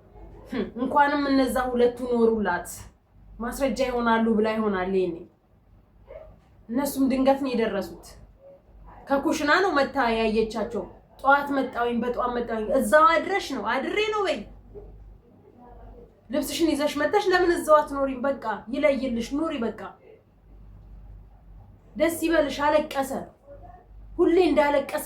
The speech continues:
ነው። ገና ምምም ያለቅሳል ደግሞ። እንደዚህ ዘጠኝ ወር ሙሉ እንደተንከራተተሽ፣ ዘጠኝ ወር ሙሉ ሳቋ እንደጠፋ፣ ዘጠኝ ወር ሙሉ እንደ ነፍሰ ጡር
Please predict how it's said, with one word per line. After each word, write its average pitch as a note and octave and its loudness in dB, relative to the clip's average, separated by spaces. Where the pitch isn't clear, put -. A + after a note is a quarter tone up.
ነው። C4 -2
ገና C#4 2
ምምም C#4+ 0
ያለቅሳል C4+ 0
ደግሞ። A3+ -2
እንደዚህ C4+ 2
ዘጠኝ C4+ 2
ወር D4 0
ሙሉ C4+ -2
እንደተንከራተተሽ፣ C4+ -2
ዘጠኝ C4 -2
ወር C#4+ 0
ሙሉ C#4 2
ሳቋ B3+ -2
እንደጠፋ፣ C4 -2
ዘጠኝ C4+ 2
ወር D4+ 2
ሙሉ C#4 0
እንደ C4 0
ነፍሰ C#4 -2
ጡር F4 -4